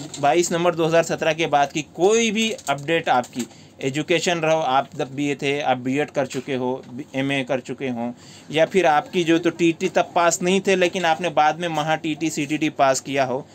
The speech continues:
ये किसी भी चीज़ का बेनिफिट आपको इस भर्ती में नहीं मिलने वाला है। पॉइंट नंबर दस में ये क्लियर, क्लियर, साफ साफ कह दिया है। तो फिर ये अपडेट करके क्या फ़ायदा? कुछ पू-, पूछेंगे कि अपडेट का चांस क्यों दिया है।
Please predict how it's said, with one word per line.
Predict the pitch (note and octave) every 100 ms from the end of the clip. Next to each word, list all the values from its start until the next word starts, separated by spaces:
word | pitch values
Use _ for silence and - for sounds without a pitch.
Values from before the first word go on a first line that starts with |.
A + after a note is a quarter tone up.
| - - D3
ये | D#3 F#3 -
किसी | E3+ E3 A#3 B3+
भी | C4+
चीज़ | G#3+ F#3+
का | - F3+
बेनिफिट | C3 C#3+ D3+ D3+ D#3+
आपको | D3 C3 - D#3+ - -
इस | B3 F#3
भर्ती | F3 E3 - D#3+
में | D#3
नहीं | D#3 B2+ B2+ E3+
मिलने | F#3+ E3+ E3+ E3
वाला | E3 E3
है। | D#3+
पॉइंट | F3 E3 D#3 D3+
नंबर | D#3 D3+ C#3+
दस | B2+ C3 C#3+
में |
ये | C3 F#3 B3 - - - -
क्लियर, | E3 D#3+ F3 G3
क्लियर, | G3 C#3+ C#3 D#3 -
साफ | C3+ C#3+ B2+
साफ | - B2+ D3+ -
कह | C#3 B2+
दिया | A#2+ A#2+ A2+
है। | A2 - - -
तो | F3+
फिर | G#3+
ये | G3+
अपडेट | G#3 D3+ D3+ G3 G3
करके | G3+ F#3+ F#3+
क्या | G3 G3
फ़ायदा? | F#3 F3 F3
कुछ | F#3+ D#3+
पू-, | E3+ E3 D#3
पूछेंगे | E3 E3 E3+ D#3+
कि | D#3
अपडेट | D3+ B2+ E3
का | F#3+
चांस | E3 D#3 D#3+ D3+
क्यों | E3 G3
दिया | E3
है। | B2+